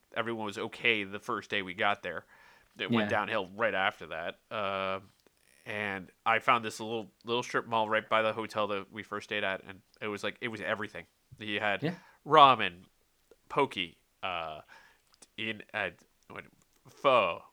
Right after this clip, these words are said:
Speaker 1: pho, and,
Speaker 2: Pho.
Speaker 1: and everything else. And I was like, I was going there every day to pick up soups. I was like, "Okay,
Speaker 2: Yeah.
Speaker 1: we're going here again."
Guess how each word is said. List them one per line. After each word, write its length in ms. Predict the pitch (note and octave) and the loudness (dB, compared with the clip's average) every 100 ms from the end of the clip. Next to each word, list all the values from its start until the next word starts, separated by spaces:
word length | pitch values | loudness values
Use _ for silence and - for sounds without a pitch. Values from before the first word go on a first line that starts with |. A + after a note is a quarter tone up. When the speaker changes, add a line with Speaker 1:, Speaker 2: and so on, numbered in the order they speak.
| _ | _
Speaker 1:
pho, 380 | - C3+ F2+ - _ - - | 2 4 4 -4 _ -20 -18
and, 380 | G#2+ F#2 F2+ F2 | -12 -8 -6 0
Speaker 2:
Pho. 220 | G2 F#2+ F#2 - | 2 0 -6 -4
Speaker 1:
and 320 | A2+ A2 - | -2 -2 -4
everything 580 | - G#2+ G#2+ A2 A2+ A2 | -2 0 -2 -4 -6 -4
else. 400 | F#2 C#2+ - - - | -4 -6 -10 -16 -8
And 100 | G2+ | -6
I 60 | |
was 120 | G2 G#2+ | -4 -6
like, 140 | G2+ | 0
I 160 | A#2+ B2+ | 2 2
was 180 | A#2+ | 0
going 280 | B2 B2 A#2 | 4 4 4
there 180 | A#2 G2+ | 2 2
every 340 | F#2+ G#2+ G#2+ G#2 | 2 0 -2 -2
day 360 | G#2 G2 F2+ - - | 0 0 -4 -10 -14
to 80 | |
pick 180 | G2+ A2 | -8 -2
up 140 | G#2 - | -2 -2
soups. 440 | - E2+ - - _ _ _ _ - | -8 -8 -12 -18 _ _ _ _ -14
I 40 | |
was 120 | G2 | -10
like, 100 | F2+ | -2
"Okay, 180 | A2+ C3 | -2 2
Speaker 2:
Yeah. 240 | G#2 G#2 | 2 2
Speaker 1:
we're 100 | G#2 | 0
going 260 | A2+ A2 A2 | 0 0 0
here 160 | G#2 G2 | -2 -4
again." 280 | F#2+ F#2 | -4 -8